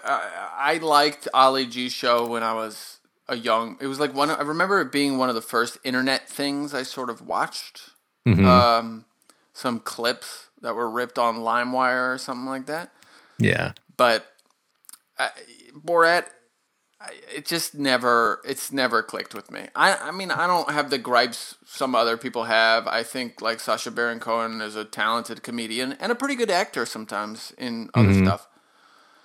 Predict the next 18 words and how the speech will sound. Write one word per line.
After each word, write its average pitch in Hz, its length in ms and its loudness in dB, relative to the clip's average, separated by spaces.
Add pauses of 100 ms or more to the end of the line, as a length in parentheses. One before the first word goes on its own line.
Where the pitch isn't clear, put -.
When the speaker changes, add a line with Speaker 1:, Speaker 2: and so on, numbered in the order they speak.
(160)
Speaker 1:
Um, 120 580 4 (1200)
but 120 280 4 (260)
it's 135 280 -8
just 131 240 -4
never 101 320 -2
a 104 40 -8
thing 101 240 -12
that's 98 160 -10
clicked, - 360 -8
and 120 100 -8
I 107 100 -2
did 101 180 -8
not 95 260 -4
see 92 300 -12
Borat 92 560 -10
subsequent - 580 -12
movie - 240 -20
film. - 240 -20